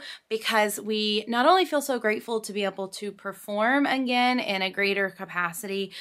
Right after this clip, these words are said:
than we were last year, but there's also this feeling or, like, this need to, like, have to make up for last year for people, or have to remind people about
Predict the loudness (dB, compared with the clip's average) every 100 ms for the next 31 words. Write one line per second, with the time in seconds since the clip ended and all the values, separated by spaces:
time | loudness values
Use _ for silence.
0 | -14 -12 -4 -2 0 2 4 4 2 0
1 | 4 6 4 0 -2 2 2 2 0 -2
2 | -4 -6 _ -4 -4 -4 -4 -4 -6 -6
3 | -2 0 0 0 -4 -6 -10 -4 -2 2
4 | 0 -2 -10 -16 -16 -10 -4 -2 -2 -4
5 | -4 -2 0 0 -2 0 0 -2 -8 -6
6 | -2 0 0 -2 -10 -14 -16 -16 -14 -12
7 | -8 -6 -4 -6 -6 0 0 2 4 6
8 | 6 4 -2 -8 -4 -2 0 -2 -10 -14
9 | -12 -6 -2 6 8 8 6